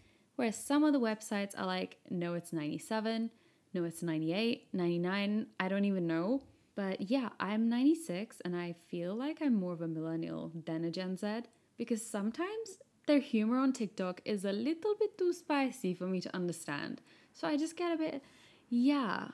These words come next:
so I think I'm a millennial, but if you have any opinion on this, I'm September nineteen ninety-six. Do let me know if I'm completely wrong and if I'm, like,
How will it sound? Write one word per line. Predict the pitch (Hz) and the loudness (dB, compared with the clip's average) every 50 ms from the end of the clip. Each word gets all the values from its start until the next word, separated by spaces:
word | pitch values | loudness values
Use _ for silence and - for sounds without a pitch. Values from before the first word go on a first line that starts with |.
| - - | -14 -16
so | - - - - | -12 -12 -6 -6
I | - 226 | -6 -6
think | 214 - - 277 277 269 | -4 0 4 4 4 4
I'm | 277 254 240 226 | 4 4 4 6
a | 220 | 4
millennial, | 202 196 190 185 185 185 180 175 175 165 | 4 2 2 0 0 0 -2 -2 -2 -2
but | 156 - 185 185 185 185 - - - _ _ _ _ - - - - | -2 0 0 0 0 -2 -4 -6 -12 _ _ _ _ -20 -14 0 0
if | 220 208 - - | 0 2 4 4
you | 277 330 | 4 4
have | 320 - 302 262 233 208 - - | 4 2 0 0 0 0 0 2
any | 214 208 208 | 4 4 4
opinion | 185 - - - 190 226 247 226 180 | 2 0 0 0 4 4 6 6 6
on | 160 156 156 156 | 4 2 2 2
this, | 151 - - 180 190 - - - - - - - - - - - _ _ - | 0 -2 -2 -4 -6 -10 -14 -20 -20 -20 -20 -20 -20 -20 -20 -20 _ _ 2
I'm | 208 214 202 | 2 2 2
September | - - 190 - - - 180 180 196 240 | 2 0 0 0 0 0 0 2 4 4
nineteen | 262 269 269 269 277 277 | 4 6 10 10 12 10
ninety-six. | 262 233 226 226 226 208 - - 170 165 165 170 - - - - - - 151 | 10 8 6 2 2 0 0 -2 -2 -2 -2 -4 -8 -12 -12 -10 -10 -10 -4
Do | - 170 175 233 | 0 2 4 4
let | 302 330 - | 4 4 4
me | 226 202 | 4 4
know | 180 165 156 156 156 151 - - | 6 4 4 4 2 0 0 -2
if | 170 165 - | -4 -4 -2
I'm | 160 160 165 160 165 - | -2 -2 0 -2 -4 -4
completely | - - 175 160 - 170 - 180 175 165 | -4 -4 -4 -2 -2 -4 -2 -2 -2 0
wrong | 160 170 165 165 165 165 165 | 0 2 2 4 4 4 2
and | 160 160 | 2 0
if | 165 165 - | -2 -2 -2
I'm, | 151 151 151 | 0 0 2
like, | 151 147 143 139 - | 2 0 0 -2 -4